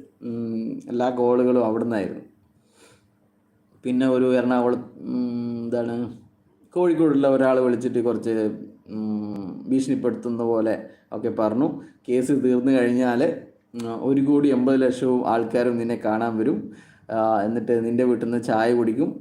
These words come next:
ഉം, നിന്നെ കൊണ്ട് മാപ്പ് പറയിപ്പിക്കും എന്നൊക്കെയാണ് പറഞ്ഞിട്ടുണ്ട്. കോഴിക്കോട് നിന്ന്, ആ, ഒരാൾ വിളിച്ചിട്ടുണ്ടായിരുന്നു. എന്താണ്, അങ്ങനെ പല പല കാര്യങ്ങളും നിങ്ങളറിയാതെ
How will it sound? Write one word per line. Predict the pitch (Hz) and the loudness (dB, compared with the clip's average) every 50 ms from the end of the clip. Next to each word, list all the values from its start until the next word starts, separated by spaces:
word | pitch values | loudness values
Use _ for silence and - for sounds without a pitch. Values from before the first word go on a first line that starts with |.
| - - 110 | -12 -10 -8
ഉം, | 113 113 113 110 110 110 107 | -6 -4 -4 -4 -4 -4 -4
നിന്നെ | 110 110 117 113 117 | -4 -4 -4 -4 -2
കൊണ്ട് | 117 113 113 110 110 | -2 -2 -2 0 0
മാപ്പ് | 107 110 110 - 123 117 | 0 0 -2 -2 -2 0
പറയിപ്പിക്കും | 117 120 113 107 107 113 110 135 156 151 - - | 0 0 0 -2 -2 -2 -2 -2 -2 -4 -6 -8
എന്നൊക്കെയാണ് | - 107 110 104 113 107 123 113 147 | -8 -8 -6 -4 -4 -4 -4 0 -2
പറഞ്ഞിട്ടുണ്ട്. | 127 131 165 151 - 156 156 135 143 151 190 - - - - | 0 0 0 0 0 0 0 2 2 0 0 -2 -2 -6 -4
കോഴിക്കോട് | 131 123 135 139 135 135 135 131 127 123 127 | -2 0 2 2 2 2 2 2 2 2 0
നിന്ന്, | 123 123 143 - - - - - - - - - - - _ - - | 0 0 -2 -4 -6 -10 -18 -20 -20 -20 -20 -20 -20 -20 _ -8 -6
ആ, | 117 113 113 113 117 117 113 104 | -4 -4 -2 -4 -2 -2 0 0
ഒരാൾ | 117 123 120 117 117 117 | 0 0 0 0 2 0
വിളിച്ചിട്ടുണ്ടായിരുന്നു. | 117 113 107 107 92 85 82 76 65 - - - _ _ _ _ _ - _ _ _ _ _ - - - _ - - 110 | 0 -2 -2 -6 -8 -8 -8 -8 -8 -8 -12 -20 _ _ _ _ _ -20 _ _ _ _ _ -20 -20 -20 _ -10 -6 -6
എന്താണ്, | 104 95 - 78 - - - - _ _ _ _ _ - - _ - - | -6 -4 -4 -6 -6 -6 -10 -14 _ _ _ _ _ -20 -20 _ -12 -8
അങ്ങനെ | 117 135 143 147 151 135 - | -4 -2 0 0 0 2 2
പല | 123 123 135 123 131 | 0 2 2 2 2
പല | 123 127 123 120 117 | 2 0 0 0 0
കാര്യങ്ങളും | 113 113 113 117 117 117 113 - - - - - _ _ _ _ _ _ - - 113 | 0 0 0 -2 -2 -4 -4 -6 -6 -10 -18 -20 _ _ _ _ _ _ -14 -12 -8
നിങ്ങളറിയാതെ | 113 120 117 113 113 113 113 113 113 113 | -4 -2 -2 0 0 0 0 0 0 0